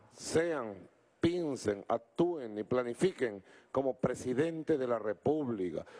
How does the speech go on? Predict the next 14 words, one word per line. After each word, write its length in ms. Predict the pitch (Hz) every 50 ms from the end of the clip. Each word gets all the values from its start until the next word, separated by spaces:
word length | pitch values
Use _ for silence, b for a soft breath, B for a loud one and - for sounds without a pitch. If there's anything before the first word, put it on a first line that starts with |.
| B
como 240 | B 131 143 143 139
rector 680 | 131 135 135 131 - _ _ - - 165 175 175 156 131
de 100 | 131 117
la 180 | 104 98 -
patria. 760 | - - 147 147 _ - 127 117 113 110 101 95 90 85 76 - B B B B B B _ _ _ _ _ _ _ _ _ _ _ _ _ _ _ _ _ _ - - - - _ - - -
Piensen 580 | - 185 190 185 180 170 156 - - 151 127 131 139
más 220 | 156 175 165 156
allá 640 | 160 156 143 160 175 185 180 170 151 135 117 110 - - - - - - - _ _ _ _ -
de 360 | 104 127 127 120 117 113 104
algunas 440 | 104 127 135 127 160 175 196 175 -
cosas 360 | - 208 220 202 - 180 151
que 140 | - 156 143
son 300 | - - 160 160 165 147
buenas, 400 | 135 139 139 135 123 110 98 98